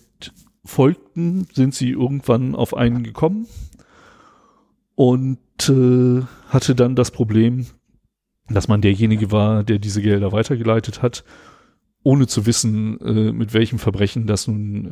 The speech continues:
äh, zu tun gehabt hat. So, das ist jetzt dank Bitcoin halt nicht mehr unbedingt nötig. Und so kann, äh, diese Bezahlung anonym abgewickelt werden. Und wenn die Zahlungen entsprechend eingegangen sind,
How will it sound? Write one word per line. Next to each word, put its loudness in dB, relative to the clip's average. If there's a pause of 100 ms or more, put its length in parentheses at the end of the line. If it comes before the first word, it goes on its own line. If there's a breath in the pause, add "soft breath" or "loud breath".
(180)
äh, -8
zu -18
tun -6
gehabt -8
hat. -12 (300 loud breath)
So, 0
das 0
ist -2
jetzt 0
dank -2
Bitcoin 2
halt 0
nicht -4
mehr 0
unbedingt -8
nötig. 0 (720 soft breath)
Und 0
so 0
kann, 0
äh, 4
diese -2
Bezahlung -2
anonym 0 (380 soft breath)
abgewickelt -2
werden. 2 (1500 loud breath)
Und 2
wenn 2
die -2
Zahlungen 2
entsprechend -4
eingegangen 0
sind, -2